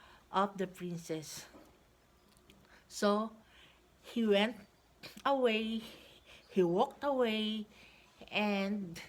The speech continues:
the king saw Hafid.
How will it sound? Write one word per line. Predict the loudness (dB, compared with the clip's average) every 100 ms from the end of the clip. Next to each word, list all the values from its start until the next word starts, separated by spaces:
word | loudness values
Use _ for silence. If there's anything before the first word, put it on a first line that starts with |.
| -10
the | -4 -4
king | -4 -6 -2 0 -2 -4 -12 -20 -20 -20 -20 -20 -20 -20 -20 -20 -20 _ _ _ -20 _ _ _ _
saw | -10 -4 4 6 6 4 -2 -2
Hafid. | 2 2 0 -2 -2 -4